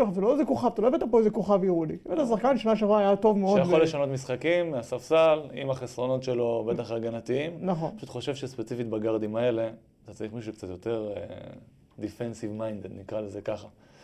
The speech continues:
Speaker 2: ולא עוד סקור התקפי. לגבי פויטרס, אמ,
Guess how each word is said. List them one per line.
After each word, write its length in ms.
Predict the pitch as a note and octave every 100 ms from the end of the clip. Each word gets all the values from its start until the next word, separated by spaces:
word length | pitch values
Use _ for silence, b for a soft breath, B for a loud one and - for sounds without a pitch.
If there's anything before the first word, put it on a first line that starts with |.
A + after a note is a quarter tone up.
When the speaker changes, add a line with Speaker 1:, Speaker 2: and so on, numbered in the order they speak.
| b -
Speaker 2:
ולא 180 | A#2
עוד 280 | C3 B2+ B2+
סקור 380 | - - A#2 G2
התקפי. 460 | F#2+ - F2 C3+ F#3+ - b b b -
לגבי 320 | A2+ A2+ C3+ C#3+ C#3+ C#3 C3+ B2+ B2
פויטרס, 480 | A#2+ G#2 F#2 F2+ - _ b b b b b
אמ, 60 | -